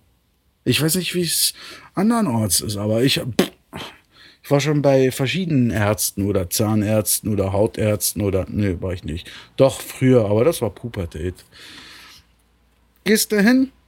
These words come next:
Treppenhaus, irgendwo kommst du dann zum Arzt, also zur Tür, vom Arzt. Zum Arzt kommst du ja immer sehr, sehr, sehr, sehr viel später.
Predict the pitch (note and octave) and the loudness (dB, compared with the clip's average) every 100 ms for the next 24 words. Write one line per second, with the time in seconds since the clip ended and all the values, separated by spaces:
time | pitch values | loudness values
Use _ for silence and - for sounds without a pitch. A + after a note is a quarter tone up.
0 | _ - A3 B3 A#3+ A3 A3 A3+ - - | _ -2 -2 0 2 4 2 0 -4 -6
1 | - F3+ G3+ F#3+ F#3+ - G3 F#3 F3+ F3+ | 0 4 4 2 0 0 -2 -2 0 0
2 | E3 E3+ E3 - - _ - _ - - | 0 -2 -4 -8 -20 _ -20 _ -20 -20
3 | _ - - D3 G3+ A#3+ - - D3+ C#3+ | _ -20 -4 0 0 0 -4 -2 -2 -2
4 | C#3+ - C3 - A3 A#3+ A#3+ - _ _ | -4 -4 -6 0 2 4 2 -4 _ _
5 | _ - G3 G#3 G#3 G3+ - - - - | _ -2 0 2 0 -2 -4 -4 -4 -8
6 | - B2 A2+ F3 E3 - - D3+ D#3 - | -4 0 2 0 -2 -6 -2 0 0 0
7 | C3+ C3+ B2 D3 D3 B2+ C3 C3 B2 A#2 | 2 4 4 4 2 0 -2 0 0 0
8 | A2 G#2 G#2 G2+ E2+ F2+ G3+ G#3+ G#3 A3 | 0 0 -2 -4 -6 -4 0 0 -2 -6